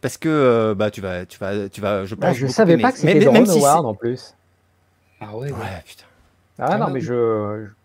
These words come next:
Speaker 2: je vais, je fonce, hein, c'est noté.
Speaker 3: C'est
Speaker 1: Et
Speaker 3: d'ailleurs le
Speaker 1: <laughs>
Speaker 3: film où, euh,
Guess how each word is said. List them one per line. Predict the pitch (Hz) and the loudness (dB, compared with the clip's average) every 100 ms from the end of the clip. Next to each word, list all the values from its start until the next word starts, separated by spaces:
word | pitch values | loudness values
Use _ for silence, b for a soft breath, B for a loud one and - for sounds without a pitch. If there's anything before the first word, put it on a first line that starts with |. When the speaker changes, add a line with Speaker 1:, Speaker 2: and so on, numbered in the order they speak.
| _ | _
Speaker 2:
je | - 139 | -8 -2
vais, | 147 156 | 2 2
je | 143 | 4
fonce, | 180 175 202 - | 0 0 -2 -2
hein, | 160 | -4
c'est | - | 0
noté. | 156 127 123 - _ _ _ - | 0 0 -4 -6 _ _ _ -6
Speaker 3:
C'est | 120 | 0
Speaker 1:
Et | |
Speaker 3:
d'ailleurs | 131 143 170 | 4 6 8
le | 160 | 6
Speaker 1:
<laughs> | 156 | 4
Speaker 3:
film | - 185 190 | 4 4 6
où, | 160 151 | 8 8
euh, | 139 | 8